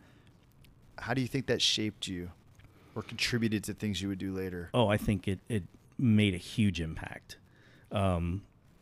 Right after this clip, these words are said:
Speaker 2: I think that there was also a, a conscious decision to not let my mom's choices have an effect on me.
Speaker 1: Okay.
Speaker 2: That, you know, it, it, she, she let these people kinda manipulate her.
Speaker 1: Oh,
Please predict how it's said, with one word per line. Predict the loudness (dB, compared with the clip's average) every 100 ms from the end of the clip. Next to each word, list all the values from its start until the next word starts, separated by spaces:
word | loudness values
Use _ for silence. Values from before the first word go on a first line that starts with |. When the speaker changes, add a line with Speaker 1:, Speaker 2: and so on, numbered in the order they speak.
| -20 -2
Speaker 2:
I | -2
think | 0 2 2 2 0
that | 2 4
there | 6 6
was | 8
also | 8 6 6 4 4
a, | 0
a | -6
conscious | 0 4 4 2 -2
decision | -2 0 2 4 4 2
to | 2 0 4
not | 4 6 4 2 2
let | 4 4 2 -12 -20 -20 -20 -20 -20 -20 _ _ -20 -20 -20 _ _ _ -20 _
my | 0 4 8
mom's | 8 8 6 2 2
choices | 6 8 6 4 0 0 -2 -6 -12 _ _ _ _
have | 0 2 4
an |
effect | 2 0 -2 0 2
on | 6 6
me. | 6 2 -2 _ -12 -6
Speaker 1:
Okay. | -4 -2 -4 -4
Speaker 2:
That, | 0 2 2 0
you | 4
know, | 4 6
it, | 2 0
it, | -2 -2 -6
she, | -2 0 0
she | 0 2 6
let | 6 4
these | 2 -2
people | -2 0 2 2 0
kinda | 0 0
manipulate | 0 0 -2 -4 -6 -8
her. | 0
Speaker 1:
Oh, | 8 8 8